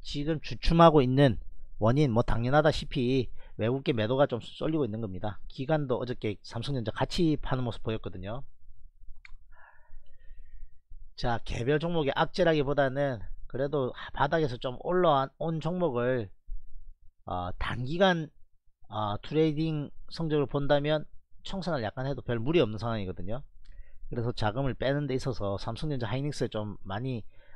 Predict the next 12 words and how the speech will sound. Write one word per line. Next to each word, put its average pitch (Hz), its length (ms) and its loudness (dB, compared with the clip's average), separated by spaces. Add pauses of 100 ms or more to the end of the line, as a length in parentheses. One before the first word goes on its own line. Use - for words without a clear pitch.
아, 98 160 -2
치중되는 147 800 0
모습 135 200 -2
보이고 123 220 0
있다. 92 360 -2
그렇게 110 180 -6
보여지고요. 127 720 0 (1160)
자, 113 280 0
조선, 117 500 0 (460)
뭐, 95 120 -6
그만, 113 280 -4
그만. 107 420 -2